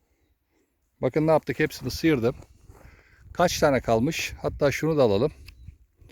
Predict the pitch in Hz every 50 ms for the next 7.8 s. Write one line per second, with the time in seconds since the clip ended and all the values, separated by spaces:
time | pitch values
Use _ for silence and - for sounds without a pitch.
0 | - - - - - - - - - - - - - - - - - - - -
1 | - 131 120 117 101 - 151 143 139 151 151 - 156 151 143 123 110 104 143 143
2 | - - - - - - - - - - - - - - - - - - - -
3 | _ _ _ _ _ _ - - - - 120 139 156 143 - - - - _ _
4 | _ _ _ - 147 123 - - 160 147 117 101 - _ - 147 143 127 - -
5 | - - _ _ _ _ - 135 135 131 113 - _ - _ - - 117 127 131
6 | 113 - - - 127 123 127 120 - - 104 104 123 123 123 113 - - 135 120
7 | - 120 98 92 123 123 - - 113 - - 139 135 135 117